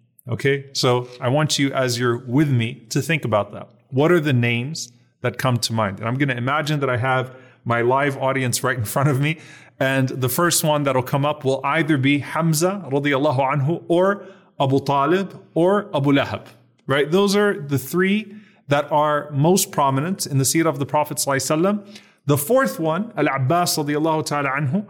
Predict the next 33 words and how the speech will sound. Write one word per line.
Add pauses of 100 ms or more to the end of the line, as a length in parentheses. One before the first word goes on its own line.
(380)
as
well,
right?
So
if
you
go
through
the
four
most
famous
uncles
of
the
Prophet
sallallahu
alaihi
wasallam,
again, (480)
Abu
Talib, (300)
Abu
Lahab, (360)
uh,
Al-Abbas, (400)
and
of
course,
Hamza, (120)
radiyallahu
ta'ala
anhu.